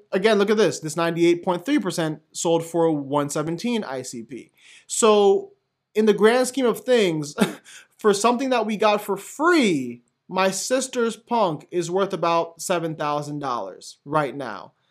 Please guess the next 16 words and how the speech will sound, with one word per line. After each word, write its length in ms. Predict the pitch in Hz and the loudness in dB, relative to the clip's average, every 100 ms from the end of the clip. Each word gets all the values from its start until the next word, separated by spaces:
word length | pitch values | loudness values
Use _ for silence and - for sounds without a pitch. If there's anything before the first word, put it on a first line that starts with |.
| _ _ | _ _
Mine 380 | - 175 208 240 | -4 2 2 2
is 160 | 220 185 | 0 2
worth 300 | 180 180 175 | 2 2 0
about 520 | 151 151 147 143 - _ _ - | -2 -2 -2 -4 -8 _ _ -14
a 80 | 175 | -8
thousand, 720 | - 160 147 143 135 120 120 - | 0 0 0 -4 -8 -10 -12 -10
two 180 | 160 143 | -8 -6
thousand 440 | 147 117 117 117 | -6 -6 -10 -12
dollars 540 | 107 98 76 71 - - | -10 -10 -12 -16 -20 -16
because 240 | 143 139 | -10 -8
my 140 | 147 156 | -4 -4
rarity 320 | 156 147 143 | -2 -4 -6
index 400 | 131 131 127 - | -10 -12 -12 -12
was 140 | 123 | -14
twenty-seven. 640 | - 139 127 120 95 98 98 | -14 -14 -14 -12 -14 -14 -16
Eh, 320 | 98 110 110 | -16 -16 -16